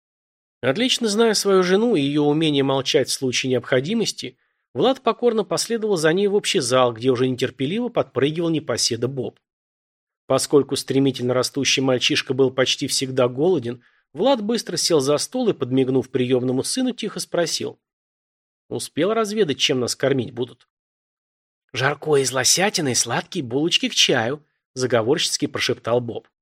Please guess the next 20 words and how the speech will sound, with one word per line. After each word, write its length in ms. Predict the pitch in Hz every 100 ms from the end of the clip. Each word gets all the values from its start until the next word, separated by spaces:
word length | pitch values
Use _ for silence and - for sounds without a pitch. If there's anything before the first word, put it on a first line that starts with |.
| _ _ _ _ _
«Отлично. 760 | 117 120 127 185 240 - 123 120 _ _ _
Ага», 480 | - 120 101 170 214 _
содержательно 680 | - 139 127 - 151 190 175
поддержал 560 | - 113 120 110 120
его 200 | 123 127
мальчишка. 680 | 120 143 160 - - - - _ _ _ _ _ _ _ _ _ _ _ _ _
Лина 240 | 143 269
быстро 360 | 262 262 - 226
накрыла 360 | 220 214 240 233
на 160 | 226
стол, 440 | 214 - 147 151 143
едва 340 | 147 131 139
дождавшись, 560 | 131 127 127 123 - -
когда 240 | 127 123
мужчины 440 | 127 123 - 131
перейдут 420 | 120 123 123 127 -
к 40 |
чаепитию, 600 | - 139 127 247 240 247
куда-то 420 | - 131 120 143
исчезла. 600 | 160 - - 98 104 -